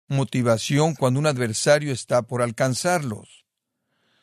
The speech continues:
¿Habrá algún parecido con la carrera que el cristiano corre cuando es acosado por el enemigo?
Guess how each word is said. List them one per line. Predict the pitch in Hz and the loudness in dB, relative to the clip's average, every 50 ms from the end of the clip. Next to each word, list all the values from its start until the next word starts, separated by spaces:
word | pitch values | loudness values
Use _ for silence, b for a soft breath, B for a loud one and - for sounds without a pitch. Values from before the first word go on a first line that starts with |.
| _ _ - | _ _ -6
¿Habrá | 107 110 110 120 123 | -4 -4 0 0 0
algún | 127 117 127 143 113 | 0 0 0 -2 0
parecido | - 143 131 123 120 113 - - 156 156 160 147 160 147 113 | 2 4 4 4 2 0 0 0 2 2 4 4 2 2 2
con | - 135 131 127 | 2 0 2 2
la | 127 120 | 2 0
carrera | - - 113 107 120 143 156 151 151 147 | 0 -2 -2 0 2 2 4 4 2 0
que | - - | -2 -4
el | 123 113 | -8 -6
cristiano | - 117 110 101 - - 139 143 151 143 113 | -4 -4 -4 -4 -2 -2 0 0 0 0 -4
corre | - - 139 139 147 151 147 143 117 | -2 2 2 2 4 2 0 -2 -4
cuando | - - 120 113 113 113 131 | -2 -2 0 2 2 2 2
es | 143 135 - | 0 0 -2
acosado | 143 - - 110 107 - - 127 120 127 131 123 | -4 -2 -2 -2 -2 0 2 4 4 4 4 0
por | 110 - 123 117 | -2 -2 -2 0
el | 113 110 107 | 0 0 0
enemigo? | 98 101 104 101 104 110 113 110 123 151 175 220 | 0 0 0 2 4 4 4 2 2 0 -2 -2